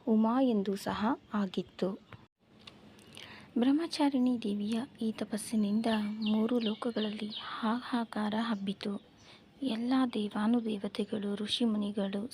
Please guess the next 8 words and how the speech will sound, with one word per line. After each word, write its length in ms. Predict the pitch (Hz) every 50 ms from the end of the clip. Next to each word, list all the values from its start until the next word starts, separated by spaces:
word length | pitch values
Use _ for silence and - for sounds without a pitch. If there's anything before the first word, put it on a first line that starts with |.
| -
ಸಿದ್ಧಗಣರು, 720 | - 262 240 220 - 220 202 196 196 196 190 190 202 202 202
ಮುನಿಗಳು 600 | 202 202 208 214 240 254 247 - 196 196 202 202
ಬ್ರಹ್ಮಚಾರಿಣಿ 840 | 208 - - 202 214 247 269 262 254 - 214 202 196 202 196 196 196 190 -
ದೇವಿಯ 380 | 196 190 185 190 190 - 208 196 202 214 - - - - - - - - -
ಈ 160 | 254 262 285
ತಪಸ್ಸನ್ನು 680 | - - 226 - - 208 202 - - 202 202 202 208 208
ಅಭೂತಪೂರ್ವ 920 | - - - 208 196 233 269 262 - 247 254 - 220 208 208 202 202 202
ಪುಣ್ಯಕೃತ 680 | 196 - 220 233 240 247 247 247 - - 220 - - 214